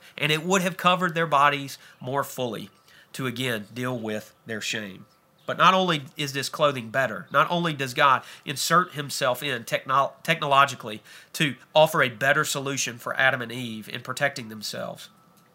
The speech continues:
but He also foreshadows the ultimate solution to all of our sin with this clothing. See, God gave us the picture in the garden that one day, in order to find true forgiveness for our sins, in order to truly fix the shame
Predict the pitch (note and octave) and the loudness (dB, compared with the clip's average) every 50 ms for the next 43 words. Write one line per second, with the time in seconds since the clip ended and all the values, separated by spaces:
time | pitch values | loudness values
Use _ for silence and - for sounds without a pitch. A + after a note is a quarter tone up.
0 | _ _ _ _ - - - - - - _ - C#3 C#3 C#3 C#3+ D3 C#3+ - - | _ _ _ _ -20 -20 -20 -20 -20 -18 _ 0 0 0 0 0 -6 -6 -6 -4
1 | - B2+ C3+ C#3+ C#3+ - - E3 D#3+ E3 E3 E3 - - _ _ _ - - D3 | 0 2 4 4 2 2 -2 0 0 0 -2 -4 -8 -14 _ _ _ -10 -4 -2
2 | D#3+ D#3+ - - C3+ C3+ C3+ B2 B2 A#2 A2+ A2 A2 - - C3 B2+ - - C#3+ | -2 0 2 4 4 4 4 4 2 -2 -4 -8 -10 -10 -10 -10 -10 -4 0 0
3 | D3 D3+ D3 - C3+ B2 A#2+ A#2 - - - C3+ A#2+ A#2+ A#2+ A#2 - - A#2+ A2+ | 0 0 0 -4 -6 -4 -4 -4 -4 -6 -8 -6 -6 -6 -6 -4 -4 -6 -6 -8
4 | A2 - B2 - - B2 B2 B2+ C3+ B2 B2+ B2 A#2+ - - A#2 G#2+ G#2 G#2 G#2 | -10 -12 -12 -4 0 0 0 0 2 2 2 0 2 0 -6 -8 -8 -12 -14 -14
5 | G#2 A2+ G#2+ - A2 - - - - A#2+ A2 G#2+ F#2+ F#2+ - - _ _ _ _ | -14 -16 -14 -10 -10 -10 -10 -8 -8 -8 -8 -8 -10 -14 -18 -20 _ _ _ _
6 | _ _ - _ - - - - - - C#3+ A#2+ - - - - _ _ _ _ | _ _ -20 _ -20 -20 -20 -10 -4 -4 -4 -4 -4 -14 -20 -20 _ _ _ _
7 | _ _ - - C3+ C#3 D#3 D3 C#3 D3+ D3 D3+ C#3+ D3 C#3 - - - - - | _ _ 0 4 6 6 6 6 4 2 0 0 0 -2 -4 -4 -6 -8 -6 -8
8 | D3+ - - - D#3+ D3 C#3+ C#3+ C#3+ _ _ - C#3+ C3 B2+ A#2+ C3 B2 B2 C3+ | -6 -4 -4 -2 0 0 0 0 -2 _ _ -8 -6 -6 -6 -2 2 4 6 6
9 | C#3+ D3 D3+ E3 - _ _ _ _ - - - - _ _ _ - - B2+ - | 4 2 -2 -12 -14 _ _ _ _ -20 -20 -20 -20 _ _ _ -2 -2 -2 -2
10 | A#2+ B2 C#3 D#3 E3+ D#3+ D3+ C3 A#2 G2+ F#2+ - - _ _ - C3 C3+ C3+ C#3+ | -2 0 2 2 2 4 2 2 2 0 -4 -10 -16 _ _ -10 -6 -4 -2 0
11 | D#3 D3+ - - C3+ - D3 C3+ B2+ A#2 - - - F3 E3 E3+ F#3 E3 - - | -2 -2 -2 -4 -8 -2 0 2 2 2 0 -6 -2 0 0 0 0 -2 -2 -4
12 | D3 C3 C#3 C#3 D3 D3+ C#3+ C3+ - - - B2+ A#2+ A#2 A2+ - - C3+ B2+ C3 | -4 -2 -2 -4 -2 -2 -4 -4 -6 -6 -4 -2 -2 -2 -2 -2 -4 -2 -2 -2
13 | C3 C3 C3 B2 - - - C3 C3+ D3 D#3 D#3+ D3+ C#3+ - C3+ - - - E3 | -4 -4 -6 -8 -10 -8 -6 -8 -4 -4 -2 -2 -2 -2 -4 -6 -6 -2 0 0
14 | E3 E3+ F3 D#3+ - - D3+ - - - - B2 - - - C#3 C3 C#3 C#3+ D3 | 0 0 -2 -4 -4 -4 -6 -6 -6 -6 -6 -6 -4 -2 0 0 0 0 0 -4
15 | D3+ D#3 D#3 | -6 -10 -12